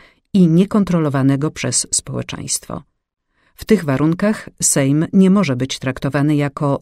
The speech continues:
najwyższy organ władzy ustawodawczej. Rząd nie jest najwyższym organem wykonawczym,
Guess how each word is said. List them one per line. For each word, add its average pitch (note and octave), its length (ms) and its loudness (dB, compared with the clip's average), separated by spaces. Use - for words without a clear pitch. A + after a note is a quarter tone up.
najwyższy D#3+ 640 -2
organ D3 320 -2
władzy C3+ 320 -4
ustawodawczej. - 960 -6
Rząd C#3 480 0
nie D#3 140 4
jest D3 220 0
najwyższym D3+ 560 -2
organem C#3 420 0
wykonawczym, D3 680 0